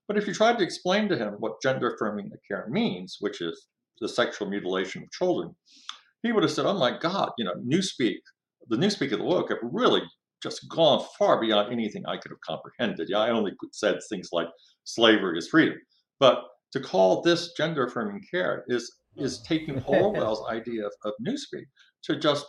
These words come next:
Speaker 1: just dimensions he could not have dreamed of.
Speaker 2: I wanna ask you, as you were talking about, you know, in, in, in the book, you're, you're speaking or you're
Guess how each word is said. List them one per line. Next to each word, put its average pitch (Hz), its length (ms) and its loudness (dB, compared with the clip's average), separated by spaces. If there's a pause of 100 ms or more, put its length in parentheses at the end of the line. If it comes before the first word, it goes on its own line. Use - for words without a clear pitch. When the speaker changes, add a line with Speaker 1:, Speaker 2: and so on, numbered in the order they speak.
(240)
Speaker 1:
just - 220 -6
dimensions 135 540 -2
he - 120 -6
could 87 160 -8
not 92 200 0
have 69 120 -8
dreamed 80 400 -8
of. - 80 -14 (1300)
Speaker 2:
I 151 80 6
wanna 180 220 8
ask 190 200 2
you, 156 60 4
as 127 100 0
you 156 60 2
were 147 80 4
talking 165 280 2
about, 156 220 4
you 143 80 0
know, 131 280 2
in, 131 440 -4 (100)
in, 147 220 -4
in 151 160 0
the 143 60 2
book, 139 360 6
you're, 127 300 4
you're 120 320 0
speaking 139 600 -2
or 123 180 2
you're 120 260 2